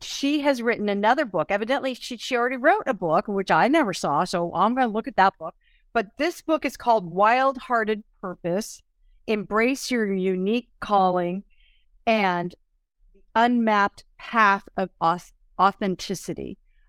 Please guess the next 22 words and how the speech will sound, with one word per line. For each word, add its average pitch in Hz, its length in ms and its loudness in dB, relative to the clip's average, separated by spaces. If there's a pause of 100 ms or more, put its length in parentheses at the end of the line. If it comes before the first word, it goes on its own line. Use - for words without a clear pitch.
(160)
But 208 140 0 (120)
before 277 300 0
we 277 100 2
start, - 380 0
Chris, 156 440 -4 (220)
I, 202 180 0
I 202 80 0
wanna 233 300 2
read 220 380 -2
something, 180 640 -2 (160)
um, 175 480 -4 (920)
from 202 160 -2
your 202 100 0
book, - 380 -4 (560)
'cause 196 220 -4
it 202 80 -2
caught 202 200 0
my 185 120 -2
attention. 175 500 -4 (480)
It's 208 240 -2 (100)
under, 226 600 2
um, 180 360 2